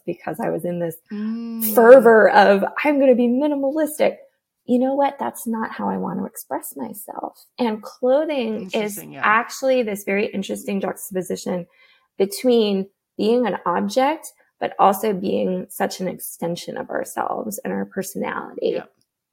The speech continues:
Speaker 1: And some people want to have a broad range of things to play with, to express themselves with. And other people, maybe they are more consistent day in and day out, or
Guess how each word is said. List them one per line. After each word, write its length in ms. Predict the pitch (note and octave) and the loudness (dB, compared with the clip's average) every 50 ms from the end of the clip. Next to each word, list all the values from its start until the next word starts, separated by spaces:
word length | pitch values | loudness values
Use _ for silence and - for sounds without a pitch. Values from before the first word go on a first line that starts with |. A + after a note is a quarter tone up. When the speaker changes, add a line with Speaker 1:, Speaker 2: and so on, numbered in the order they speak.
| _ _ - | _ _ -6
Speaker 1:
And 340 | - A3 G#3 G#3+ G3+ G#3 - | -4 -4 -4 -4 -6 -8 -12
some 460 | - - - - A3 A3 B3+ D4+ C#4 | -14 -10 -4 -2 -2 -2 -2 -2 -6
people 680 | - - B3+ C4 - - - A#3 A#3 - - - - - - - - _ _ _ _ _ - | -6 -6 -6 -6 -4 -4 -6 -4 -4 -4 -4 -6 -8 -14 -20 -20 -20 _ _ _ _ _ -10
want 380 | G#3 F#3+ G3 G3+ G#3+ A#3 A#3+ - | -8 -4 -2 -2 -2 -2 -4 -6
to 120 | - A#3+ | -8 -8
have 240 | A#3 A#3+ A3 G#3+ G#3+ | -4 -4 -4 -2 0
a 100 | G3 F#3 | -2 -2
broad 440 | E3+ - - F3+ F3 F#3 F#3 F#3 F3 | -2 -4 -4 -2 -2 -2 -2 -4 -4
range 480 | F3 F#3 F#3 F#3+ A3 B3+ C#4 D4 C#4+ - | -2 -2 -2 0 0 -2 -2 -4 -6 -6
of 160 | A3 G#3+ - | -8 -8 -10
things 480 | - - - - - - - - - - | -12 -10 -10 -10 -10 -12 -12 -12 -12 -10
to 120 | - F3 | -10 -10
play 360 | - _ _ - F#3+ F3+ F#3+ F#3+ | -10 _ _ -2 0 0 0 0
with, 520 | F3 - - - - - - - _ _ _ _ - | -2 -2 -4 -6 -10 -10 -10 -12 _ _ _ _ -12
to 180 | - - G3+ F#3+ | -6 -4 -4 -4
express 480 | - - - - - - - - - | -4 -6 -10 -12 -12 -12 -12 -12 -14
themselves 580 | - - - - - - - - - - - - | -14 -14 -14 -14 -12 -12 -10 -8 -8 -8 -8 -8
with. 180 | - - - - | -10 -10 -10 -10
And 140 | - A#3 - - A#3+ | -10 -10 -6 -4 -4
other 280 | B3+ D#4 E4 E4 D#4+ - | -2 -2 -2 -4 -4 -6
people, 440 | A#3 A3 - - F#3+ G3 G#3+ B3+ - - - - - _ - | -8 -8 -2 0 0 0 0 -2 -6 -16 -20 -20 -20 _ -6
maybe 320 | G3+ F#3+ G3+ G#3 A#3 A#3+ A#3 | -4 -2 -2 0 0 -2 -2
they 400 | A#3 G#3+ G#3+ G#3 G#3+ G#3+ - _ _ _ _ - | -2 -4 -4 -4 -6 -8 -10 _ _ _ _ -10
are 100 | F#3+ G3 | -8 -6
more 180 | F#3 F#3 F#3+ F#3+ | -4 -4 -6 -6
consistent 720 | - - F#3+ F#3 - - G3 G3 - - - G3+ G3 G3+ | -6 -8 -8 -8 -8 -8 -10 -10 -10 -8 -6 -6 -4 -4
day 140 | F#3+ F#3+ F#3 F#3 | -2 -2 -2 -2
in 120 | F3+ F3+ | -4 -6
and 140 | F#3+ F3+ F3 | -8 -8 -6
day 160 | G3+ F#3+ F3+ | -6 -6 -4
out, 280 | - F#3+ F#3+ F#3+ F#3+ F#3+ | -4 -2 -2 -2 -2 -2
or 200 | E3+ E3+ - | -4 -6 -6